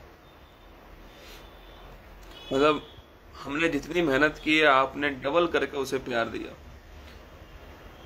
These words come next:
देखिए, अगर आपका इतना प्यार, इतना motivation मेरे लिए नहीं होता ना, तो शायद मैं ये आठ सौ, साढ़े आठ सौ class इतनी ऊर्जा के साथ नहीं ले पाता ना।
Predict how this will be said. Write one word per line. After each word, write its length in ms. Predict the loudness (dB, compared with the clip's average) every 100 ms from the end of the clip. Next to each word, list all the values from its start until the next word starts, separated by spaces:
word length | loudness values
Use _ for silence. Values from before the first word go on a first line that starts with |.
| -20 -4
देखिए, 200 | 0 2
अगर 200 | 4 6
आपका 300 | 6 6 0
इतना 200 | 0 -2 -2
प्यार, 280 | 4 4
इतना 200 | 4 0
motivation 560 | 0 0 -2 -2 -2 -4
मेरे 220 | -2 -2
लिए 140 | 0 -2
नहीं 200 | 0 -2
होता 300 | -2 -4 2
ना, 120 | 2
तो 380 | 4 2 2 -2 -16 -20 -20 -20 -20 -20 -20 -20 -14
शायद 440 | 0 4 4 2 -16 -18 -10
मैं 460 | -4 2 2 2 -2 -20 -20 -20 -20 -20 -20 -20 -18 0
ये 80 | 4
आठ 260 | 6 4
सौ, 220 | 2 -2
साढ़े 300 | 0 -2 2
आठ 140 | 2 2
सौ 140 | -2
class 320 | -2 0 0
इतनी 340 | -2 -6 -2 -2
ऊर्जा 200 | 0 -2
के 120 | -2
साथ 260 | 0 0 0
नहीं 120 | -2
ले 140 | -2
पाता 320 | -4 -8 -10
ना। 120 | -10